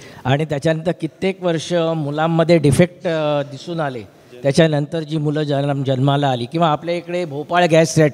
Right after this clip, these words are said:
ट्रॅजेडीमध्ये जे काय झालं की बऱ्याच, अ, डिफेक्टिव्ह चिल्ड्रन वेअर बॉर्न,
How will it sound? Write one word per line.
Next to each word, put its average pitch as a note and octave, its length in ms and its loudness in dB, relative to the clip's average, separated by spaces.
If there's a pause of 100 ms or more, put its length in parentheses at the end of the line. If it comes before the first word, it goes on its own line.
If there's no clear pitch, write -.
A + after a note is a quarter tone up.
ट्रॅजेडीमध्ये C#3+ 680 0 (460)
जे D#3+ 120 6
काय E3+ 320 4
झालं C3 420 -4 (720)
की E3 360 2
बऱ्याच, D#3+ 520 -4
अ, D#3+ 140 2
डिफेक्टिव्ह E3+ 720 2
चिल्ड्रन D3+ 540 0
वेअर D3 140 4
बॉर्न, B2+ 360 -2